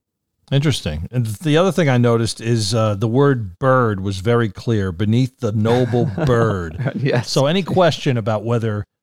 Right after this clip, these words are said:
Speaker 1: that was bird or not, it's bird.
Speaker 2: It's definitely bird.
Speaker 1: Bird is the word.
Speaker 2: Bird is the word, he says. That's very true.
Speaker 1: <laughs>
Speaker 2: And speaking, you know, we were just speaking briefly about the weird intros to this song.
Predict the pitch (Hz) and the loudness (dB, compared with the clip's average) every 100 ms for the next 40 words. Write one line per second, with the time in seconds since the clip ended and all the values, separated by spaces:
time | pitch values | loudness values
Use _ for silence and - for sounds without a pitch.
0 | _ - 127 123 123 - 139 139 123 98 | _ -6 -2 0 -2 -2 0 2 2 -2
1 | 92 85 87 113 143 107 127 147 87 65 | -4 -6 -6 -6 -6 -2 2 2 0 -6
2 | _ _ _ _ 123 - 127 120 107 - | _ _ _ _ -14 -2 -2 -2 -6 -4
3 | 92 92 - _ _ _ _ 143 156 165 | -6 -6 -10 _ _ _ _ -4 -2 -2
4 | 143 151 156 180 120 92 _ _ _ - | -2 2 2 2 0 -6 _ _ _ -18
5 | - 127 107 131 131 - 131 135 139 156 | -4 -2 0 -2 -2 -2 0 0 0 0
6 | 165 131 - - _ 131 - - 117 117 | 0 0 -4 -18 _ -20 -12 -10 -8 -4
7 | 120 - 131 117 - - _ _ - 147 | -2 0 0 0 -6 -20 _ _ -2 -2
8 | 151 - _ _ _ - - 165 160 147 | -2 -6 _ _ _ -16 -10 -6 -2 0
9 | 135 135 131 _ 123 117 123 - _ - | 0 0 -4 _ -8 -2 -2 -2 _ -16
10 | - 127 123 117 - 123 117 107 101 110 | -6 -4 -2 -4 -2 -4 -2 -2 -2 -2
11 | 101 - 104 101 107 107 - 117 123 - | -4 -2 -4 -2 0 -2 -2 -2 -2 0
12 | 95 90 - 101 95 110 95 90 | 0 -2 -4 -6 -4 0 0 -2